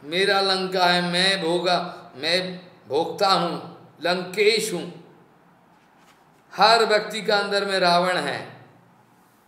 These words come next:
वो अनुभव कर रहा था मेरा है ये सब जायदाद,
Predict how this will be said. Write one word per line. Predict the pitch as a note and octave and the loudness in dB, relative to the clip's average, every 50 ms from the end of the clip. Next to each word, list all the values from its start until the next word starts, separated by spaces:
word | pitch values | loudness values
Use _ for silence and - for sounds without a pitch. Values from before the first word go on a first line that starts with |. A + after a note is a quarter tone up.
| _ D3+ | _ -4
वो | E3+ F#3+ | -2 -2
अनुभव | G3 F#3+ F#3+ G3 G3 F#3+ F3+ - | 0 0 0 0 0 0 0 -2
कर | F#3+ F#3 | -2 -2
रहा | F#3 F3+ E3+ F#3+ F#3+ | 0 0 0 0 0
था | F#3+ | 2
मेरा | G3 G3+ G#3+ G#3+ G#3 G3+ | 2 2 2 4 4 2
है | F3+ D#3+ C#3+ C3 A#2 - - B2 | 2 2 2 0 -2 -6 -10 -10
ये | C3+ | -10
सब | - D#3 D#3 D3+ C#3+ | -8 -6 -8 -6 -6
जायदाद, | C#3+ C3 C3 B2 A#2+ G#2+ F#2 F2 - - - | -6 -6 -6 -6 -8 -10 -12 -14 -18 -20 -20